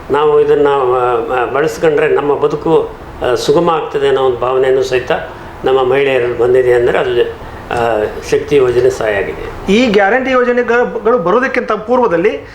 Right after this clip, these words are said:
Speaker 2: ಈ, ಆ, ಕ-, ಫ್ಯೂಸ್ ತೆಗೆಯುವಂಥ ಒಂದು ಸಂ-, ಸಂದರ್ಭಗಳು
Speaker 1: ಸಮಸ್ಯೆ,
Speaker 2: ಇತ್ತು,
Speaker 1: ಸಮಸ್ಯೆ,
Speaker 2: ಸಮಸ್ಯೆಗಳಿತ್ತು.
Speaker 1: ಸಮಸ್ಯೆ.
Speaker 2: ಈಗ ಯಾವ ರೀತಿ ಇದೆ ಸರ್?
Speaker 1: ಈಗಿಲ್ಲ ನೋಡಿ. ಇನ್ನೊಂದು ಉದಾಹರಣೆ ಅಂದರೆ ಈ ಮಲೆನಾಡು ಪ್ರದೇಶದಲ್ಲಿ ನಿಮಗೆ ಈ ತಿಂಗಳು, ಕಳೆದ ತಿಂಗಳಿನಲ್ಲಿ ಸಾಕಷ್ಟು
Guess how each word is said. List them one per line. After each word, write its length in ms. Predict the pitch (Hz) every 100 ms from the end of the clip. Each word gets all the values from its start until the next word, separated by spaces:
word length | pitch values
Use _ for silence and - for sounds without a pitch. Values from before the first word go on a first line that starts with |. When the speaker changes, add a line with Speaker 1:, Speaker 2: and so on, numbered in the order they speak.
| - -
Speaker 2:
ಈ, 220 | 262 254
ಆ, 560 | 247 226 220 214 214 214 208 -
ಕ-, 440 | 294 240 220 214
ಫ್ಯೂಸ್ 300 | - 285 -
ತೆಗೆಯುವಂಥ 360 | 254 254 240 269 254
ಒಂದು 440 | 226 202 196 185
ಸಂ-, 240 | 196 208 202
ಸಂದರ್ಭಗಳು 460 | 196 226 202 226
Speaker 1:
ಸಮಸ್ಯೆ, 220 | 254 185 185
Speaker 2:
ಇತ್ತು, 140 | -
Speaker 1:
ಸಮಸ್ಯೆ, 200 | 151 110
Speaker 2:
ಸಮಸ್ಯೆಗಳಿತ್ತು. 680 | 202 226 233 214 220 165 147
Speaker 1:
ಸಮಸ್ಯೆ. 400 | - - - 302
Speaker 2:
ಈಗ 60 | 285
ಯಾವ 140 | 247
ರೀತಿ 180 | 233 220
ಇದೆ 140 | 185
ಸರ್? 400 | 170 151 - -
Speaker 1:
ಈಗಿಲ್ಲ 440 | 156 151 170 160 131
ನೋಡಿ. 180 | 117
ಇನ್ನೊಂದು 460 | 110 147 175 185 156
ಉದಾಹರಣೆ 360 | 156 165 160 156
ಅಂದರೆ 420 | 117 104 127 - - - -
ಈ 180 | 147 139
ಮಲೆನಾಡು 340 | 135 165 180 165
ಪ್ರದೇಶದಲ್ಲಿ 680 | 156 156 147 151 151 156
ನಿಮಗೆ 500 | 147 139 135 139 - - - - 139
ಈ 160 | 156
ತಿಂಗಳು, 400 | 156 160 156 160
ಕಳೆದ 240 | 156 143 147
ತಿಂಗಳಿನಲ್ಲಿ 540 | 147 143 143 143 143
ಸಾಕಷ್ಟು 800 | - 131 - - - 160 120 -